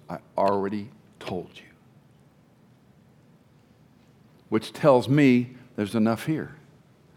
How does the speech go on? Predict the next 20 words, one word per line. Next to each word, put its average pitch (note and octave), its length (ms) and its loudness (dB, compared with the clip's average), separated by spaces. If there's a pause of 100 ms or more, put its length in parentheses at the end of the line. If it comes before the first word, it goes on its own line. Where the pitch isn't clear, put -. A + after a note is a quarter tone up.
(160)
to A#2 100 0
live F2 220 0
a E2+ 60 -4
life C#2+ 260 -10
of G2 80 -16
faith. B2+ 300 -14 (360)
"I F#2+ 140 -6 (140)
already G2+ 480 -12
told G#2+ 280 -10
you." - 60 -20 (240)
Do G#2+ 60 -2
you G#2+ 60 0
think C3+ 260 2
you C3+ 80 4
have B2 120 6
original C3+ 360 2
question? D#3 500 0 (720)
Maybe A#2 300 -2
you B2+ 140 2
do. A#2 300 -2